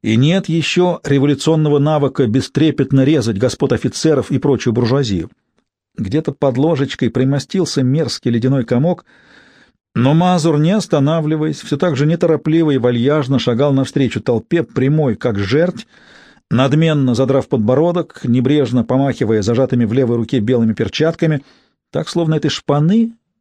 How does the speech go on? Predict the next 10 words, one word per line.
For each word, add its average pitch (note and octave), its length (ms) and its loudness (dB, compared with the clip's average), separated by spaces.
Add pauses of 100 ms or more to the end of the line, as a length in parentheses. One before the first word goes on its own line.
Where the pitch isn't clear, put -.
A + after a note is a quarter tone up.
(160)
не D3 160 4
существовало E3+ 640 0
вовсе, G3 420 -2
и B2+ 160 -2
он F3 180 2
был F3+ 140 2
единственным F3 720 0
на D#3 120 2
улице E3 280 -2
прохожим. A#2 500 -2